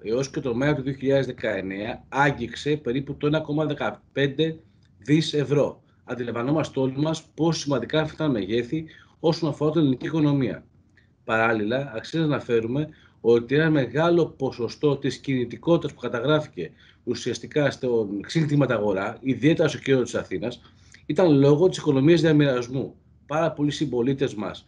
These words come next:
πήγαν σε διαδικασία με τα λιγοστά χρήματα που είχαν στις οικονομίες που είχαν ή με ένα μικρό δανεισμό να επενδύσουν η οικονομία διαμοιρασμού με στόχο την καλή απόδοση. Αυτό είδαμε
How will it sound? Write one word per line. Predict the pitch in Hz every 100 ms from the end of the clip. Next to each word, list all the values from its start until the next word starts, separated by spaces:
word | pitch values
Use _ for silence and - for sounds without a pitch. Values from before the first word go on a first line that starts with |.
| _ _
πήγαν | - 147
σε | 151 143
διαδικασία | 127 123 - 151 139
με | 139
τα | 147
λιγοστά | 151 143 190
χρήματα | 185 170 151
που | 139
είχαν | - 151
στις | -
οικονομίες | 143 151 160 190 -
που | -
είχαν | 117 113 123 135 - - -
ή | 156
με | 180
ένα |
μικρό | 165 160
δανεισμό | 165 143 110 104 120 160 - - -
να | - 143
επενδύσουν | 147 - 135 135 208 196
η | 160
οικονομία | 139 127 127 131
διαμοιρασμού | 120 110 107 92 - 131 160 - _ -
με | 131
στόχο | - 175 180
την | 147
καλή | 139 156
απόδοση. | 156 156 104 92 - -
Αυτό | 110 - 190
είδαμε | 185 175 175 208